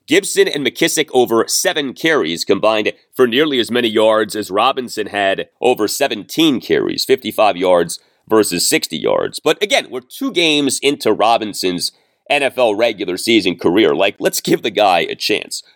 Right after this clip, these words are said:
Props to Gibson and McKissick, though, for looking good on Thursday night. By the way, we did also see Gibson on kickoff returns on Thursday night. He registered, uh, just one kickoff return, a twenty-seven-yard return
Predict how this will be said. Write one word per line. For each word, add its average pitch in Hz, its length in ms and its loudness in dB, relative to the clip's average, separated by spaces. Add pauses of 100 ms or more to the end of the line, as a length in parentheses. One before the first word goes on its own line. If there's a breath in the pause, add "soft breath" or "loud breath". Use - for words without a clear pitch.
(100)
Props 269 320 0
to 185 100 -2
Gibson 156 380 0
and 131 80 0
McKissick, 110 480 -2
though, 80 280 0 (300 soft breath)
for 117 120 2
looking 131 300 -4
good 98 320 0 (260)
on 95 240 2
Thursday 104 400 0
night. 101 240 0 (120)
By 220 120 4
the 269 100 -8
way, 202 180 0
we 151 140 -2
did 214 220 0
also 170 280 2
see 135 200 -2
Gibson 131 480 0
on 107 240 -2
kickoff 180 480 0
returns 107 500 -4
on 92 220 0
Thursday 90 380 0
night. 92 220 2
He 98 80 -6
registered, 107 560 0 (180 soft breath)
uh, 101 180 2
just 101 200 -10
one 139 240 -2
kickoff 98 420 0
return, 98 300 0
a 95 40 0
twenty-seven-yard 113 760 0
return 87 400 0